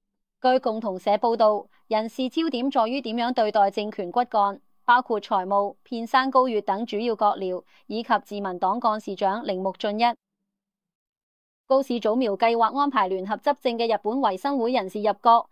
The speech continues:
並着重起用女性同埋年輕人。此外，高市早苗預計將會喺近期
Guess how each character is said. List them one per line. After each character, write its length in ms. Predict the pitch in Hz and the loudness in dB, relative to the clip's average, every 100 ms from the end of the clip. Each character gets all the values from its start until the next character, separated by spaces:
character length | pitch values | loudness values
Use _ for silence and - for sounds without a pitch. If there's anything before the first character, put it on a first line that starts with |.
| _ | _
並 220 | - 262 254 | -4 -2 2
着 160 | 269 | 0
重 260 | 262 262 262 | 0 -2 0
起 180 | 247 311 | 0 0
用 280 | 254 214 | 0 -2
女 60 | 202 | -2
性 200 | 226 233 | -4 -6
同 140 | 226 | -4
埋 160 | 190 175 | -6 -4
年 160 | 180 185 | -6 -2
輕 180 | 269 254 | 0 0
人。 100 | 180 - _ _ | -2 -8 _ _
此 120 | - | -2
外， 340 | 247 247 214 180 | 4 4 4 2
高 220 | - 277 | 0 0
市 260 | 277 226 220 | 0 -2 -2
早 200 | 208 202 | 0 0
苗 220 | 247 196 | 0 0
預 200 | 190 208 | 0 0
計 320 | 233 220 220 - _ _ | 2 2 0 -8 _ _
將 300 | 294 294 294 | 0 2 2
會 100 | 220 | 2
喺 140 | 214 | -2
近 240 | 226 220 202 | -2 -4 -2
期 320 | 220 180 | 0 0